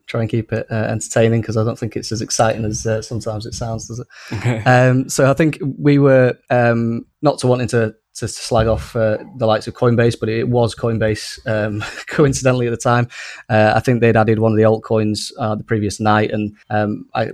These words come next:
Speaker 1: me and Zach came into the office in the morning, and as we do quite often, we're in, um, before everyone else, and we'll sit here chatting about various things that have got happen in the night or tech issues on, on sort of Bitcoin itself, core or, or whatever that be. Um, and we was going through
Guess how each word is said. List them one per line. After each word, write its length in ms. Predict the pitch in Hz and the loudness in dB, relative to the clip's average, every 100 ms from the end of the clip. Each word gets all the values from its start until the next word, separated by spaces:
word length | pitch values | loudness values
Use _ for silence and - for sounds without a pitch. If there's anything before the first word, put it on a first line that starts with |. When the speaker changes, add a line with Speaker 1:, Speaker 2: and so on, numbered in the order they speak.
| - | -4
Speaker 1:
me 140 | 113 | -2
and 80 | 107 | 2
Zach 200 | 107 - | 0 0
came 200 | - 107 | -2 -4
into 100 | 104 | -2
the 80 | 117 | -2
office 260 | 110 110 | -2 -2
in 60 | 110 | -4
the 60 | 104 | 0
morning, 340 | 113 113 110 | 2 4 2
and 240 | 107 101 - | 0 -4 -8
as 140 | 107 - | -12 -12
we 60 | |
do 340 | - 104 104 117 | -6 -4 -4 -8
quite 160 | _ 113 | _ -2
often, 380 | 117 - 110 104 | -2 -2 -6 -4
we're 120 | 107 | -2
in, 220 | 107 104 101 _ | -2 -4 -8 _
um, 300 | 107 107 104 | 0 2 0
before 260 | 110 143 120 | 0 2 2
everyone 220 | 113 110 | 0 2
else, 240 | 113 110 | 2 0
and 80 | 113 | -4
we'll 60 | 107 | -4
sit 160 | 117 | 0
here 140 | 110 107 | 0 0
chatting 260 | - 107 | -2 -4
about 240 | 101 104 107 | 0 0 0
various 500 | 107 104 98 - - | 0 0 -2 -6 -8
things 180 | - 107 | -6 -4
that 80 | 98 | -4
have 100 | 104 | -4
got 160 | 107 - | -6 -4
happen 300 | 107 - 104 | -4 -2 -4
in 60 | |
the 80 | 101 | 0
night 260 | 107 110 110 | 0 0 0
or 160 | 101 101 | -6 -4
tech 220 | - 104 _ | -6 -6 _
issues 380 | - 107 113 101 | -8 -4 -2 -2
on, 240 | 104 98 - | -2 -4 -4
on 160 | 110 | -6
sort 240 | 98 107 104 | -4 -8 -6
of 60 | |
Bitcoin 340 | 117 - 110 107 | -8 -4 -4 -4
itself, 420 | - 120 113 - | -2 0 0 -2
core 300 | - 110 104 | -6 -4 -4
or, 140 | 104 104 | -6 -6
or 100 | 107 | -6
whatever 220 | 110 107 | -4 -4
that 160 | 107 101 | -4 -2
be. 200 | 110 113 | -4 -4
Um, 260 | - 110 107 | 2 2 4
and 120 | 120 | 2
we 80 | 113 | 2
was 180 | 117 117 | 4 2
going 220 | 123 117 | 4 2
through 360 | - 113 107 | 2 0 0